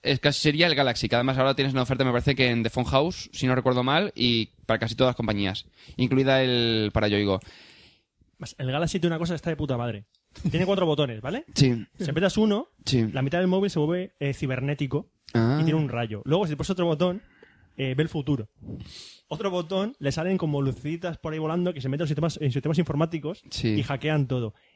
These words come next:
Speaker 2: Y es que el otro está de puta madre porque puede convertir el, el, el, el teléfono en un hombre pe-, en un teléfono pez, en un teléfono de metal líquido, en un teléfono volador.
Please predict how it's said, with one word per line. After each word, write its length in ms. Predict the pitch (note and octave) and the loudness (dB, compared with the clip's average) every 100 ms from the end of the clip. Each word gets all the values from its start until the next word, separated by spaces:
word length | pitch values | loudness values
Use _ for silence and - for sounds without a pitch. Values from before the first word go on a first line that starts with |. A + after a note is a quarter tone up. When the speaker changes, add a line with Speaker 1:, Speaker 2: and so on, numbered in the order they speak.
| - | -6
Speaker 2:
Y 140 | D3+ | -4
es 120 | G3 | -4
que 120 | - | -4
el 80 | G3 | -2
otro 180 | G#3+ A3 | -2 -4
está 120 | - | -6
de 80 | G#3 | -6
puta 140 | G#3 | -2
madre 140 | G3 F#3+ | -2 -2
porque 240 | D3+ C3+ | -4 -6
puede 140 | C3+ D3 | -6 -4
convertir 280 | F3+ F3+ G3 | -4 -2 -2
el, 160 | D#3 | -2
el, 400 | D3 C#3+ C#3 C3+ | -2 -2 -2 -4
el, 420 | C#3+ C3+ C3 C3 D3 | -2 -2 0 0 -2
el 140 | C3 | -4
teléfono 420 | C3+ E3+ G3 A3 - _ _ | -4 -4 -2 -2 -6 _ _
en 180 | D#3 C#3+ | -6 0
un 180 | D3+ D#3+ | 2 4
hombre 240 | D#3+ D3+ C#3 | 2 0 -2
pe-, 140 | F#3+ D#3 | -4 0
en 80 | C#3+ | 2
un 140 | D#3 | 2
teléfono 320 | D#3 D3+ D3+ C#3 | 0 0 0 0
pez, 240 | A3 B3+ | -2 -2
en 80 | C#3+ | 0
un 80 | C#3+ | 0
teléfono 400 | D3 D3+ D#3+ D3 | 0 -2 -2 0
de 80 | C#3+ | 0
metal 260 | C3+ C#3 | -2 0
líquido, 440 | F3+ F#3+ F#3+ G#3 C4+ - - - | -2 -2 -2 -2 -4 -16 -20 -6
en 120 | C3+ | 0
un 160 | D#3 D3+ | 0 -2
teléfono 360 | D#3 D3+ D#3 | -6 -2 -2
volador. 480 | C#3+ C#3 E3 G#3+ - | 0 0 0 0 -4